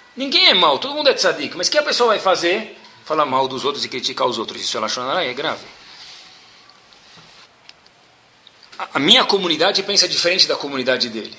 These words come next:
E daí? Se a tua comunidade vai poder pegar o Sefer Torah depois de cento e vinte anos e falar que eu cumpri o que tá escrito aqui, é isso que Hashem quer. É, mas como que aquela comunidade? Não sei, fica quieto, não fala. Isso é Lashon Hara, pessoal.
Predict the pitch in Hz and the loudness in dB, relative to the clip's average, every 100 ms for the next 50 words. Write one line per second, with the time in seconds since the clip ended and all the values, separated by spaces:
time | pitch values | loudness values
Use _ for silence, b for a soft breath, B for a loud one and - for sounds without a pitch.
0 | - _ - - - - 180 233 - - | -20 _ -20 -20 -20 -8 -2 -2 -4 -12
1 | - - _ _ - - _ _ - 135 | -20 -20 _ _ -20 -20 _ _ -10 -6
2 | 196 233 233 208 165 160 135 139 147 175 | -4 -2 -2 0 2 4 2 -2 -2 -4
3 | 190 170 175 170 170 151 165 143 139 156 | -2 0 0 0 -4 -2 -2 0 -4 -4
4 | 160 175 170 165 170 156 135 151 147 - | -6 -6 -6 -2 -2 -2 -4 0 0 0
5 | 147 131 143 - 180 180 117 160 151 165 | -4 -8 -10 -4 -2 -2 -4 -4 -4 -4
6 | 151 - 180 190 190 - 190 180 - - | -6 -6 -6 -8 -8 -10 -6 -4 -4 -6
7 | - B B B B _ - - - 214 | -16 B B B B _ -20 -16 -2 2
8 | - 247 277 196 202 175 170 156 139 123 | 4 4 2 4 4 4 2 2 2 2
9 | 127 294 - 311 - 220 240 240 220 226 | 0 -2 -2 0 -2 -2 0 0 0 -2
10 | 220 220 220 170 131 190 180 190 165 151 | 0 4 4 4 0 -2 -2 -2 -2 -4
11 | - - - | -4 -8 -8